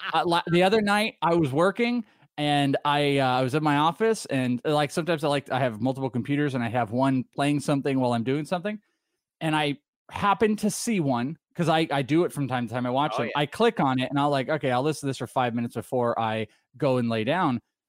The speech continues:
Speaker 1: And I watch the entire thirty-three minutes of
Speaker 2: Yeah.
Speaker 1: bloopers because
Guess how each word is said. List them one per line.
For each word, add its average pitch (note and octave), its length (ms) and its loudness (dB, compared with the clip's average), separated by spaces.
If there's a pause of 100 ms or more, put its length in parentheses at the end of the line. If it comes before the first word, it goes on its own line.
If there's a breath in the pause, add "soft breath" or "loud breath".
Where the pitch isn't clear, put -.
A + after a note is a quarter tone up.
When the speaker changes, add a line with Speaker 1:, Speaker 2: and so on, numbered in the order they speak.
(100)
Speaker 1:
And D#3 120 0
I D#3+ 100 2
watch E3 320 2
the E3 100 2
entire D#3+ 460 0
thirty-three D3+ 600 -2
minutes C#3 300 0
of B2 100 -8
Speaker 2:
Yeah. D3+ 160 0
Speaker 1:
bloopers B2+ 260 -2
because C#3+ 280 -2